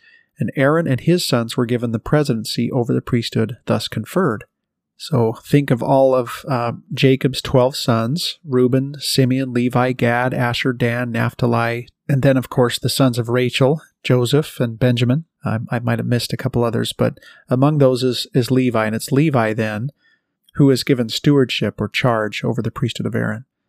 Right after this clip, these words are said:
Since that time, it has been known as the priesthood of Aaron, including the Levitical priesthood. The males of the tribe of Levi were to be invested with authority from that time forth in Israel. It should be remembered that the Melchizedek priesthood was withdrawn from the people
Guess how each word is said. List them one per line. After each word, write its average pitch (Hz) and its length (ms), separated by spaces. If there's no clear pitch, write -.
Since - 320
that 156 240
time, 117 320
it 120 100
has 131 260
been 135 200
known 113 260
as 113 120
the - 120
priesthood 131 420
of 113 120
Aaron, 110 400
including 120 680
the 127 100
Levitical 113 520
priesthood. 113 520
The 123 80
males 123 480
of 113 80
the 120 80
tribe 117 340
of 131 120
Levi 110 500
were 117 160
to 123 120
be 123 140
invested 135 560
with 135 140
authority 135 520
from 120 240
that 127 240
time 123 260
forth 113 400
in 117 120
Israel. 110 500
It - 100
should 214 220
be 208 80
remembered 156 480
that 127 140
the 123 80
Melchizedek 147 600
priesthood 127 380
was 120 360
withdrawn 135 540
from 143 180
the 110 80
people 113 540